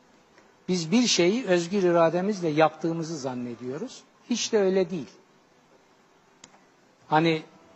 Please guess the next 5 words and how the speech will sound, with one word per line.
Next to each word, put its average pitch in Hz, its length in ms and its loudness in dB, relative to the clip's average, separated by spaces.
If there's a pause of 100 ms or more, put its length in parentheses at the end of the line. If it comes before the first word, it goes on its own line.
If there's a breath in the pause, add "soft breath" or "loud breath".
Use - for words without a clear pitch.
(800)
Schopenhauer'ın 143 960 0 (680)
meşhur 135 400 -4
sözü, 123 320 -4
İngiliz 120 680 -10 (100)
filozofu. - 560 -20